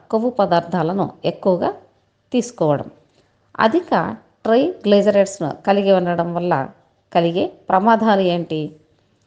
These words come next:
క్లోమ వ్యాధి అంటే ప్యాంక్రియాటైటిస్ ఒక ప్రధాన సమస్య. ముఖ్యంగా ట్రైగ్లిజరైడ్స్ సంఖ్య ఐదు వందల మిల్లీల కన్నా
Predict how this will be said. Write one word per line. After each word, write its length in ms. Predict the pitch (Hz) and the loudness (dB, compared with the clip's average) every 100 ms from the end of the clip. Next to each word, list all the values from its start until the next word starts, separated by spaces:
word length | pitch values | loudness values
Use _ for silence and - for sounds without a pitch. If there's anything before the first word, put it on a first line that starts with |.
| _ _ _ _ _ | _ _ _ _ _
క్లోమ 320 | 254 247 269 247 | 4 4 4 2
వ్యాధి 360 | 185 151 151 - _ 226 | 2 0 -4 -12 _ -8
అంటే 400 | 220 190 175 - _ _ _ _ | -2 0 0 -4 _ _ _ _
ప్యాంక్రియాటైటిస్ 1160 | 214 220 240 247 226 214 196 160 151 135 - - - _ _ - | 0 2 2 0 2 2 2 -2 -2 -8 -10 -16 -20 _ _ -6
ఒక 340 | 208 170 160 - | -2 -2 -2 0
ప్రధాన 380 | 185 175 202 202 | 2 2 2 -2
సమస్య. 540 | 208 160 160 160 120 - - _ _ _ | 0 -2 -2 -4 -6 -8 -12 _ _ _
ముఖ్యంగా 520 | 214 226 285 269 185 185 | -8 -2 -2 2 0 0
ట్రైగ్లిజరైడ్స్ 1000 | - 220 294 311 208 190 190 180 180 - | 0 2 2 0 0 2 2 2 0 -4
సంఖ్య 540 | - 196 202 180 143 - - | -2 -4 -2 -4 -4 -6 -2
ఐదు 220 | 185 208 | 2 2
వందల 260 | 202 196 175 | 2 0 0
మిల్లీల 400 | 160 165 185 180 | 0 0 0 0
కన్నా 320 | 175 196 | -2 -2